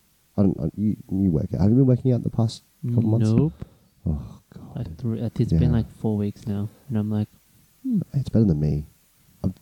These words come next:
Speaker 1: like, my keychain hasn't had it, seen any action in so long.
Speaker 2: Ooh.
Speaker 1: Yeah.
Speaker 2: Whip it out again.
Speaker 1: I'm gonna whip it out.
Speaker 2: Whip the keychain out.
Speaker 1: Whip the keychain out, exactly.
Speaker 2: Mm.
Speaker 1: Paying for a fifty-six dollars, fif-, fifty-six dollar, uh, keychain at this point.
Speaker 2: Wait, per month or per week?
Speaker 1: Per month.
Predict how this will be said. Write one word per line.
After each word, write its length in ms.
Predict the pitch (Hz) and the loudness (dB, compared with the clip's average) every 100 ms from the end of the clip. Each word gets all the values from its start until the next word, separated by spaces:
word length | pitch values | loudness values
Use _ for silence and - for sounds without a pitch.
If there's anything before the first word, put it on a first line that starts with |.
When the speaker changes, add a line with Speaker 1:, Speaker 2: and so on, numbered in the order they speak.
| - | -8
Speaker 1:
like, 320 | - 82 - | -6 -6 -2
my 180 | 92 98 | 0 0
keychain 560 | - 82 - 78 73 | 0 -2 0 0 0
hasn't 240 | 78 73 76 | -2 -2 -2
had 120 | 73 | -4
it, 100 | 73 | -4
seen 220 | - 82 | -4 0
any 220 | 76 76 | 2 0
action 260 | 76 - 80 | 0 -2 -6
in 80 | 73 | -6
so 140 | 85 | 0
long. 240 | 82 76 78 - - - | 2 2 0 -8 -20 -12
Speaker 2:
Ooh. 160 | 135 127 - _ _ _ 92 | -8 -8 -10 _ _ _ -2
Speaker 1:
Yeah. 180 | 80 80 76 _ 156 | 0 0 -6 _ -8
Speaker 2:
Whip 340 | 147 135 - | -4 -2 -2
it 80 | 113 | -2
out 180 | 113 120 | -2 -2
again. 280 | 117 110 - | -2 -4 -4
Speaker 1:
I'm 60 | 87 | -2
gonna 40 | 78 | 2
whip 200 | 85 - | 2 4
it 80 | |
out. 180 | 82 87 - - | 4 4 0 -6
Speaker 2:
Whip 160 | 131 - | -6 -4
the 80 | |
keychain 460 | 123 123 120 117 113 | -4 -2 0 0 0
out. 180 | 104 101 - - | 0 -4 -8 -4
Speaker 1:
Whip 120 | 92 | -4
the 60 | - | -2
keychain 400 | 87 - 82 85 | -4 -2 -2 -2
out, 120 | 85 | -2
exactly. 480 | 85 82 - 95 90 131 | 0 -2 -2 -8 -8 -6
Speaker 2:
Mm. 200 | 117 110 | -4 2
Speaker 1:
Paying 160 | 104 87 | 2 2
for 80 | - | 0
a 40 | |
fifty-six 580 | - 185 - - - - | -2 -8 -4 -2 -4 -4
dollars, 460 | - 82 82 80 - - | 0 2 4 2 -2 -4
fif-, 260 | 107 - - | -4 -2 2
fifty-six 380 | 131 - 127 | 2 4 -2
dollar, 480 | - 101 95 90 87 78 | 2 2 4 4 4 2
uh, 160 | 82 | 0
keychain 480 | 80 95 - 82 78 82 | 2 -2 0 0 -2 -4
at 80 | 90 | -6
this 120 | 85 - | -6 -2
point. 240 | 85 80 - _ - | 0 -2 -6 _ -6
Speaker 2:
Wait, 160 | 113 - | -6 -2
per 140 | 123 | 0
month 220 | 110 131 | 2 2
or 40 | 156 | 0
per 180 | - 104 | -2 -6
week? 300 | 101 98 - | -4 -8 -2
Speaker 1:
Per 160 | 87 | 0
month. 320 | 78 78 78 | 2 0 -2